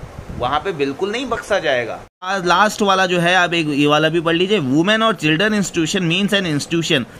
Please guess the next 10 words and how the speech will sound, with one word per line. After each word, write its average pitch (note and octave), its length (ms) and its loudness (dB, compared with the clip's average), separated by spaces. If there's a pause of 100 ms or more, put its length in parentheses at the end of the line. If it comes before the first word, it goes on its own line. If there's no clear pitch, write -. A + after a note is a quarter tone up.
(260)
whether D3 340 0 (140)
called F3+ 300 4
an G#3 140 0
orphanage E3 580 -2 (340)
or D#3 140 4
a F#3 100 2
home D3+ 380 0 (200)
for D3+ 160 2
neglected C#3 680 -2
women B2 440 0